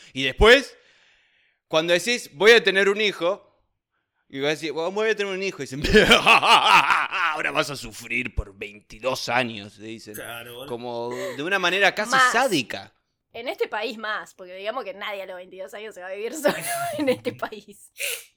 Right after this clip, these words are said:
Speaker 1: Sí, bueno. Pero yo qué sé, después de veintidós años capaz empiezan a tomar antipsicóticos o cosas así.
Speaker 3: Cierto.
Speaker 2: Te dan un desayuno y después te hacen un pibe. Qué hijos de puta, boludo. Así, así, así es. Así,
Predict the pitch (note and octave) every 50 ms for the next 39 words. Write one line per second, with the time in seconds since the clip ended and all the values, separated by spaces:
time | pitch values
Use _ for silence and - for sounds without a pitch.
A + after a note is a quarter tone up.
0 | _ _ _ _ _ _ _ - - A#2 B2+ B2 A2 G#2 B2 C#3+ B2+ F#2+ _ _
1 | _ _ _ _ _ _ _ _ _ _ _ _ _ _ - - G2 G#2+ B2 B2
2 | A#2 - G#2+ G#2 F#2+ C#3 C#3+ C#3+ C#3+ C3+ B2 D3 C#3+ C3+ - D#3 D#3 E3 - A#2+
3 | G#2+ G2+ A#2 A2+ A2 A2 G#2 A#2 A2 A2 A2 G#2+ G2 - F2+ G2 G2+ G#2 G#2 G#2
4 | G#2 F#2+ - F#2 - - G#2 F#2 - A#2 A2 G#2+ A2 G#2+ G#2 F#2 - G2+ F#2+ -
5 | A#2 G2+ F#2+ F#2 F#2 G#2+ G2+ G2+ G2 F2+ F#2+ F#2 - - A2 G#2+ G2+ F#2+ F#2 -
6 | A#3 A3 F#3+ F#3+ - - - _ - - E3+ G3+ A#3 A#3+ A3 F#3 D#3 - D3+ -
7 | - B3+ C4 G#3 D#3 D3+ D#3+ D3+ D3+ D3+ D3+ C#3+ C#3 C3 C3+ B2 A#2 A2+ A2 A2+
8 | - E3 F3 F3 - - D#3+ A#2+ A#2 - - - A#2 A2+ _ - A2 A2+ A#2+ C3
9 | C#3 D3+ D3 C3 C3 B2+ - E3+ D3+ C3 - - - - G#3 F3 D3 - - -
10 | - - A3+ F3+ B2+ A2+ - - - _ C#3+ C#3 - -